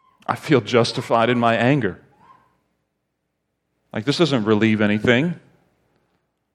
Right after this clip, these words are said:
I'm angry. And, uh, my position is right."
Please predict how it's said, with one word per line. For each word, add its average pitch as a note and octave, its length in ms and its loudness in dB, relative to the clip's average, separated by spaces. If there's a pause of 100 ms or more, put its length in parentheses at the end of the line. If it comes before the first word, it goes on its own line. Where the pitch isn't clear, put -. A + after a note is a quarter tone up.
(260)
I'm A#2 60 -8
angry. B2+ 420 2 (2250)
And, B2 160 0
uh, B2 80 2
my C3 200 0
position D3 500 0
is C3 120 -2
right." C3 400 2